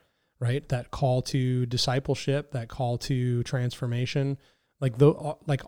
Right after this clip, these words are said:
all of that I would point at and say that really is more like what we're talking about when we wanna talk about the foundation of our faith. And if I had to pick one of those three,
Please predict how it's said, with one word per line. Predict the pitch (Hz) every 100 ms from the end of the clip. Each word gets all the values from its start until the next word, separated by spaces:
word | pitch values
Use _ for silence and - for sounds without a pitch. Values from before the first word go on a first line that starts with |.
| 151
all | 151 151
of | 117
that | 120 117
I | 127 131
would | 120
point | - 127 123
at | 131 117
and | 117
say | 117 139 127 120
that | 131 160
really | 139 143 151 139 131
is | 120 131
more | 127 123
like | 123 120 -
what | 131
we're | 123
talking | 123 123 120 127
about | 117 120 120
when | 120 120
we |
wanna | 117 123
talk | - 117 127
about | 120 120
the |
foundation | - 127 120 120 120 127
of | 117
our | 113
faith. | 107 135 120 113
And | 135
if | 131
I | 147
had | 160 160
to |
pick | - 151
one | 139 143
of | 131
those | 127 117 -
three, | 135 147 190